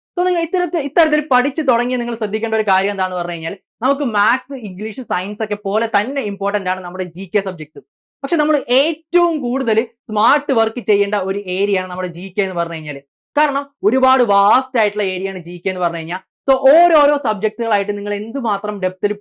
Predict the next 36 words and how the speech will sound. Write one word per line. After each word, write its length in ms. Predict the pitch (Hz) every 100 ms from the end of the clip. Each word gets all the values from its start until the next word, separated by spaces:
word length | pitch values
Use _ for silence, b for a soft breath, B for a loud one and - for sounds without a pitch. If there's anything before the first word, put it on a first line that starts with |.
| -
പഠിക്കണം 520 | 208 202 294 254 233 - _
എന്ന് 180 | 214 302
മനസ്സിലാക്കി 460 | 277 226 220 240 226
പഠിച്ചെങ്കിൽ 360 | 202 196 214
മാത്രമേ 320 | 208 196 202 196
നമുക്ക് 260 | 190 180
എന്ത് 160 | 190 220
ചെയ്യാനായിട്ട് 320 | 240 214 196
പറ്റുള്ളൂ, 400 | 196 180 180 170 _ _
എക്സാമിന് 520 | 233 240 294 254 214
സ്കോർ 360 | 233 - 202 220
ചെയ്യാനായിട്ട് 320 | 208 196 185
പറ്റുള്ളൂ. 500 | 180 170 170 156 - _ _ 175
So, 60 |
അത്തരത്തിൽ 600 | 170 320 330 381 339 311
സ്കോർ 480 | 311 - 277 294 349
ചെയ്യാൻ 480 | 294 269 247 285 302
പറ്റുന്ന 340 | 262 226 247 240
ഒരു 80 | 240
സബ്ജക്ട് 380 | 208 190 208
ആണ് 100 | 196
നമ്മുടെ 300 | 196 190 202 - 190 262
art 240 | 277 214
and 100 | 214
culture 300 | 226 175 180
എന്ന് 160 | 185 175
പറഞ്ഞു 180 | 165 156
കഴിഞ്ഞാൽ. 220 | 143 123 _ _ _ -
ഞാനിത് 280 | 320 349 302
പറയുമ്പോൾ 300 | 294 302 285 269
പലരും 260 | 247 269
സമ്മതിച്ചു 420 | 254 240 254 254
തരാനുള്ള 220 | 240 233 233
സാധ്യത 260 | 214 214
വളരെ 200 | 220 214
കുറവാണ്. 440 | 208 196 214 185